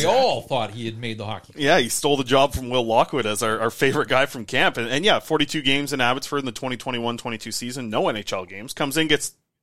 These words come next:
Speaker 1: thirty games last year. I think all of them under Rick Tocchet, I believe,
Speaker 2: Think so,
Speaker 1: as well.
Speaker 2: yeah.
Speaker 1: Like,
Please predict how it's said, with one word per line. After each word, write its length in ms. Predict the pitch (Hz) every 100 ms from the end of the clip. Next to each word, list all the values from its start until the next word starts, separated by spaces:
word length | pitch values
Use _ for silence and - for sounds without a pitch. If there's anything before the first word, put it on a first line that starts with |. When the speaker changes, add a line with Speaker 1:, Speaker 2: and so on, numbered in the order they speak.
| _
Speaker 1:
thirty 300 | 160 196 180
games 320 | 131 123 107
last 220 | 107 107
year. 80 | 139
I 40 | 131
think 180 | 247 -
all 220 | 110 143
of 60 | 147
them 140 | 107
under 200 | 107 107
Rick 200 | 107 117
Tocchet, 320 | - 139 165 98
I 80 |
believe, 240 | - 110 107
Speaker 2:
Think 80 | 90
so, 60 |
Speaker 1:
as 40 | 92
well. 140 | 151
Speaker 2:
yeah. 60 | 117
Speaker 1:
Like, 200 | 110